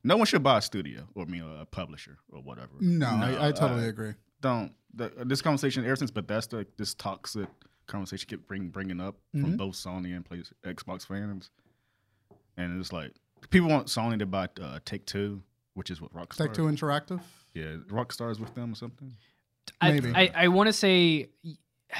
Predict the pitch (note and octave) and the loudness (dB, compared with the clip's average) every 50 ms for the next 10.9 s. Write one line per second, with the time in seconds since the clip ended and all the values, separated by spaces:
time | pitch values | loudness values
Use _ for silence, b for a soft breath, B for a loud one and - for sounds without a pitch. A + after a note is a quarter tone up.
0 | B B B B - - D#3 E3+ F3+ A3 A3+ A3 G3 F#3+ - E3 D3+ D#3 F#3 A3 | B B B B 2 4 4 6 6 6 4 2 2 0 0 2 2 2 2 2
1 | G#3 G3+ D#3 C3 - C3+ B2+ A2+ A2+ G2+ G2+ F#2+ F2+ A2 - _ _ _ _ - | 0 -2 -4 -2 0 0 0 0 -2 -4 -6 -8 -10 -12 -16 _ _ _ _ 4
2 | F3+ F#3 F#3 F3 E3+ D#3+ D#3+ D#3+ D#3+ F3 E3+ E3 D#3 D#3 - G#3 G#3+ A3+ - - | 8 10 12 12 12 12 10 8 6 6 6 6 6 4 4 2 2 2 0 0
3 | - A#3 G#3+ G3+ F#3 F3 E3 D3+ D3 - - _ D3+ D#3+ D#3+ D#3+ D#3 D#3 D3+ C#3+ | 4 4 6 8 6 6 4 2 0 -4 -6 _ 0 0 2 2 2 0 -2 -4
4 | - - - - - _ _ _ - F3+ D#3 D3 C#3 - - - - - G#2+ G#2 | -6 -8 -10 -12 -14 _ _ _ 2 4 4 4 4 0 -6 -8 -10 -12 -8 -6
5 | F2+ E2 D#2+ D2+ C#2 - D3 C#3+ F#3+ G#3+ C#4 D4+ C4 A3 A#3 A#3 A#3 A3+ A#3 A#3+ | -4 -4 -4 -6 -8 -6 6 12 12 12 12 12 8 10 10 12 12 12 12 12
6 | A#3 G3 A3 G#3+ G#3 - G#3 A#3 C#4 C4+ C#4+ B3 G3+ F3+ D#3+ D#3+ D#3+ F#3 G3+ F#3+ | 12 12 10 10 10 10 8 8 8 8 10 10 10 10 10 8 6 6 8 8
7 | A3 A#3 A3+ F3+ F#3 F#3+ G3 G3 - G#3 G3 G3 F#3 F3+ E3 D#3 D3 - - - | 8 8 8 6 6 6 6 4 4 2 2 4 6 4 4 4 2 -4 0 6
8 | E3 E3 - - - F#3 D#3+ D3 E3 D#3+ D3+ D3 C3+ - D#3 D#3 D3+ C#3+ - - | 8 8 8 8 8 2 2 2 2 0 0 -4 -4 -4 -4 -2 -2 -4 -6 -2
9 | - E3 - - - D#3+ D#3 D3+ D3 C#3+ C#3 C3+ b b b b b b b b | -2 -2 -2 0 -2 0 0 0 0 -2 -4 -4 b b b b b b b b
10 | _ - G#3 G3+ - A#3+ A3 F#3 F#3+ F#3+ E3 E3 E3+ E3+ - E3+ D3 | _ 6 8 8 8 4 4 6 4 4 6 8 6 6 6 2 -2